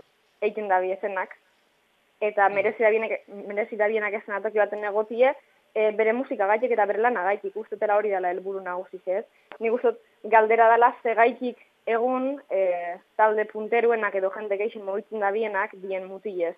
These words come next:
Speaker 1: eindako taldiek.
Speaker 2: Mhm.
Speaker 1: Hori aldatu beharko litzake.
Speaker 2: Mhm. Eh, eh, bueno, ta eszenatokitik, eh, jeisten bagara, Ana, eh, oholtza gainean, emakumeak egotea, emakumeak ikustea,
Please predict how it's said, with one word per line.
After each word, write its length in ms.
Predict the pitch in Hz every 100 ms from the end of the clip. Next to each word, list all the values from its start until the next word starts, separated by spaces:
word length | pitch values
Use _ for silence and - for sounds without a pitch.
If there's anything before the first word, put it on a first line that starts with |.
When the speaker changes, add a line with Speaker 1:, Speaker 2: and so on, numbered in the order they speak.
| _
Speaker 1:
eindako 340 | 180 180 175 180
taldiek. 440 | 185 175 160 - _ _ _ _ _
Speaker 2:
Mhm. 100 | 156 -
Speaker 1:
Hori 200 | 208 180
aldatu 240 | 175 180
beharko 240 | 180 - 170
litzake. 340 | - 180 - - _ _ _ _ _
Speaker 2:
Mhm. 220 | - 127 _ - - _
Eh, 240 | 151 160 -
eh, 60 | 147
bueno, 220 | 165 - _ -
ta 160 | 170 -
eszenatokitik, 680 | 156 - 170 165 180 165 160
eh, 220 | 156 156
jeisten 340 | 170 156 170
bagara, 320 | 160 147 117 - _ -
Ana, 240 | 156 147 -
eh, 320 | 151 139 127 - _
oholtza 400 | 147 156 156 196
gainean, 360 | 180 139 120 110
emakumeak 1000 | - 151 156 185 175 175 170 175 175 170
egotea, 520 | 170 170 156 175 170 139
emakumeak 480 | 135 - 160 156 170
ikustea, 800 | 165 160 170 165 - 156 120